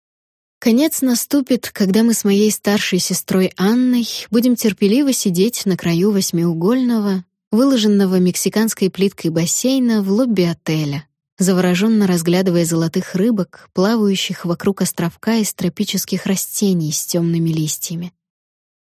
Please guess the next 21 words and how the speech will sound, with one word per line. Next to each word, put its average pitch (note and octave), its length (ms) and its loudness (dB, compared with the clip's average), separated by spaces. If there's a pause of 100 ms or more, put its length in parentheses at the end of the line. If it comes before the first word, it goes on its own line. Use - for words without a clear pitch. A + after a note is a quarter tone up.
Много C#4 280 4
лет C4+ 160 2
спустя D#4 520 0
мать A#3 280 2
расскажет, G#3 640 0
что - 300 -2
в - 100 -10
то A#3 160 0
утро A#3+ 340 2
она F#3 220 2
позвонила F3+ 560 2
отцу B3 340 -2
с A3 60 0
заявлением F3 680 2
о E3 40 0
расторжении E3+ 680 0
брака E3+ 400 -2
в D#3+ 80 -4
руке F3 400 -2
и - 180 -6
сказала: E3+ 720 -4